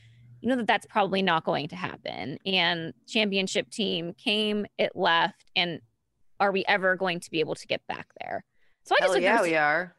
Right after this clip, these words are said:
Speaker 1: Yeah, I, I
Speaker 2: <laughs>
Speaker 1: mean, I feel like there's just a lot of doubt if Colin Sexton is that guy. And I, I, I feel like now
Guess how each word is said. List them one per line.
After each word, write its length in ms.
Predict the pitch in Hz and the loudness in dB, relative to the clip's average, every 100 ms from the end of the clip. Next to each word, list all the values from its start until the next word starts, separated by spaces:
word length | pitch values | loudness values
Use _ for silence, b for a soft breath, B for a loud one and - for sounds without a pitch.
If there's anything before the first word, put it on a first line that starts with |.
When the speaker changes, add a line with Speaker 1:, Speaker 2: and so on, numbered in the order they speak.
| - | 0
Speaker 1:
Yeah, 260 | 349 196 - | 2 4 4
I, 120 | 233 | 2
I 40 | |
Speaker 2:
<laughs> 20 | |
Speaker 1:
mean, 120 | 285 320 | 4 2
I 80 | |
feel 120 | - 349 | 2 2
like 60 | |
there's 160 | 339 330 | 2 2
just 200 | 294 277 | 0 0
a 40 | |
lot 220 | 247 247 | 2 4
of 160 | 233 214 | 2 0
doubt 340 | 190 196 190 | 2 4 4
if 160 | 160 - | 2 -2
Colin 360 | 233 196 190 202 | -2 0 0 -2
Sexton 640 | 196 190 - 175 160 175 | -4 -4 -6 -6 -6 -4
is 260 | 190 190 185 | -2 -2 0
that 260 | 160 - | -2 0
guy. 340 | 180 165 226 302 | 0 2 2 2
And 440 | 392 - 202 185 - | 2 2 0 -2 -4
I, 60 | - 156 | -4 -6
I, 60 | - _ _ | -8 _ _
I 260 | 214 254 508 - | 0 2 2 0
feel 200 | 349 311 | 0 2
like 160 | 233 196 | 0 -2
now 460 | 175 190 220 294 | -4 -2 0 2